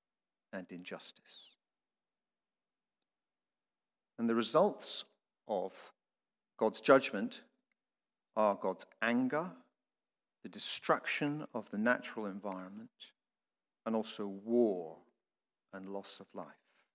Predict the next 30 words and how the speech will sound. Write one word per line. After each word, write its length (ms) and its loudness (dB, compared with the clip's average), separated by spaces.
I 60 -8
don't 100 0
know 80 -2
about 280 2
you, 120 2
but 180 2
all 160 2
of 100 -2
this 160 -4
has 160 -4
a 40 -4
very 440 -4
contemporary 1000 -4
ring 420 0
to 140 -10
it. 340 -16
Injustice 1000 -2
abroad 460 2
and 100 0
also 280 0
at 100 -4
home 240 -6
is 100 -2
something 400 0
that 100 -2
we 100 0
actually 320 -6
experience 680 -4
very 160 -2
often, 360 -6